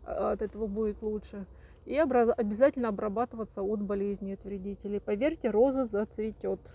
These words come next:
К те-, я уже снимала ролик на эту тему, по-моему, года или два-три назад. Те, кто советом моим, скажем, последовал, можете поставить плюсик. Я уверена, что таких людей будет достаточно.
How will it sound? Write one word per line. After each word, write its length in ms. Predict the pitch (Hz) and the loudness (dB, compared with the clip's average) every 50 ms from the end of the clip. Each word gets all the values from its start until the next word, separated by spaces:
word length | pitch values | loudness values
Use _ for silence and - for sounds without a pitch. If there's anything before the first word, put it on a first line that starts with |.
| - - - - - - - - - - - - - - - - - - - | -20 -20 -20 -20 -20 -20 -20 -20 -20 -20 -20 -20 -20 -20 -20 -20 -20 -20 -20
К 60 | - - | -12 0
те-, 220 | - 262 262 - - | 8 8 8 8 8
я 260 | 247 247 240 269 294 | 2 6 8 8 8
уже 200 | 294 262 277 254 | 8 6 6 4
снимала 460 | - - 285 285 277 269 254 240 226 | 2 4 4 6 8 8 10 10 10
ролик 320 | 233 240 233 226 208 - | 12 10 10 10 8 4
на 80 | 226 220 | 2 -2
эту 180 | 214 208 - 220 | 0 0 -2 -4
тему, 320 | - 330 359 415 415 349 | -2 0 0 0 0 0
по-моему, 380 | 311 330 311 311 302 294 285 277 | 0 0 0 2 0 0 0 0
года 280 | 254 254 269 240 262 | 0 0 4 4 4
или 140 | 262 254 254 | 4 4 4
два-три 500 | 233 214 214 247 247 240 240 240 240 240 | 2 4 4 6 6 6 4 4 2 4
назад. 480 | 226 226 233 220 208 226 226 226 220 - - - - - - - - - - - - - - - - | 4 4 4 4 4 6 6 6 6 2 -2 -12 -12 -12 -12 -12 -10 -10 -12 -12 -12 -14 -14 -10 -4
Те, 100 | - 262 | -4 -4
кто 320 | - - - 254 247 220 202 - - - - - - - - | 0 6 8 10 10 10 8 4 -10 -20 -20 -18 -18 -18 -12
советом 640 | - - 254 240 240 240 220 - 226 214 202 190 - - - - - | 0 4 4 8 8 8 6 6 4 0 0 -2 -6 -8 -14 -10 -6
моим, 340 | 226 220 220 214 208 196 180 - - - - - - - - - - - - - - - - - - | -2 0 0 0 0 -2 -2 -6 -10 -14 -16 -16 -16 -16 -14 -12 -12 -12 -12 -12 -14 -14 -14 -12 -6
скажем, 280 | - 214 208 202 208 196 | -4 -2 0 0 0 0
последовал, 680 | - 233 - - 294 349 392 359 349 311 294 285 277 254 | 0 -2 0 2 2 4 4 4 4 4 6 6 4 4
можете 380 | 233 233 240 240 - - 233 | 4 2 2 2 2 0 -4
поставить 460 | - 226 214 - - 226 214 208 208 | -2 -2 -4 0 2 2 2 2 0
плюсик. 500 | - - 240 247 285 311 - - 226 - | -2 -2 0 0 0 0 0 -4 -6 -2
Я 120 | - 208 208 | 0 2 2
уверена, 360 | 208 208 226 233 220 208 202 | 2 2 2 0 -2 -2 -6
что 160 | - - 214 | -6 -8 -8
таких 340 | 202 - - - 233 220 - | -8 -8 -8 -8 -8 -6 -6
людей 300 | 220 214 196 208 220 220 | -6 -6 -4 -2 -2 -2
будет 320 | 208 196 208 214 208 196 | -2 -2 -2 -2 -2 -2
достаточно. 840 | 185 214 220 214 - - - 208 202 - 175 - - - 190 - 190 | -4 -4 -4 -4 -6 -8 -8 -8 -8 -10 -12 -12 -10 -10 -10 -10 -10